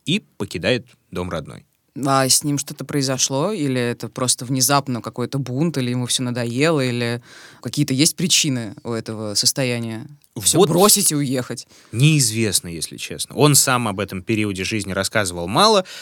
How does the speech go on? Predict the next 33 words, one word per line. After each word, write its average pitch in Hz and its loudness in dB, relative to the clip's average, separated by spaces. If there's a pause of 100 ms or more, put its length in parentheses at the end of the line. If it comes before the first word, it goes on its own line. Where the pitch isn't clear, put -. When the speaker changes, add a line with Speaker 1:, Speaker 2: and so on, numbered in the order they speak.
(140)
Speaker 1:
От 113 0
родных 117 2
тоже, 180 4
в 160 4
общем, 139 0
добиться 120 2
ничего 104 -4
не 95 -2
удалось. 98 -2 (180)
Они 92 -2
сами 85 -2
остались 82 -6 (180)
полностью 95 -2
в 82 -10
непонятках, 85 -8 (200)
что - -6
произошло. 80 -10 (260)
Но 175 6
известно, 170 2
что 143 4
вот 117 2
как - -4
раз 107 4
в 117 0
эти 104 -2
годы, 185 4
где-то 101 0 (200)
до 98 -4
две 95 -4
тысячи 98 0
семнадцатого 82 -6
как - -12
раз, - -10